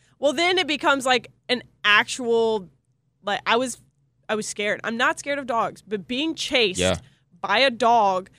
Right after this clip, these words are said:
Speaker 1: and you don't know the dog
Speaker 2: Yeah, it's
Speaker 1: and
Speaker 2: a
Speaker 1: it's,
Speaker 2: different deal.
Speaker 1: and it's coming for your tail,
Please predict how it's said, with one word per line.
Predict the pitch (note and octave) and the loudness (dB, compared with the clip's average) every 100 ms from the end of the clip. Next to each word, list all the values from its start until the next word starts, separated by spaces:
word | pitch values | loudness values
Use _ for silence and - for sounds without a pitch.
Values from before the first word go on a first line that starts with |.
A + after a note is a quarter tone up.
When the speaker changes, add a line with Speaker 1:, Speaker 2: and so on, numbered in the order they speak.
| _ | _
Speaker 1:
and | - C4+ | -4 -2
you | |
don't | A3 C4 D4 | 4 4 4
know | A#3+ C#4 | 4 2
the | E4+ B3+ | 2 0
dog | G#3+ G3 F3+ F3+ - _ | 0 0 0 -4 -10 _
Speaker 2:
Yeah, | - F2+ | -6 -2
it's | A#3+ | 2
Speaker 1:
and | B3 | 2
Speaker 2:
a | |
Speaker 1:
it's, | A#3+ | 0
Speaker 2:
different | G3+ F#3+ | -2 -2
deal. | A#3 | -2
Speaker 1:
and | A#3+ | 0
it's | A#3 G#3+ - | -2 -2 -10
coming | - B3+ C#4 C4+ | -6 -4 -2 -4
for | C4 B3 | -2 -2
your | A3+ A3 | 0 -2
tail, | A3 B3+ A#3+ G#3 F#3 | -2 -4 -2 -2 -4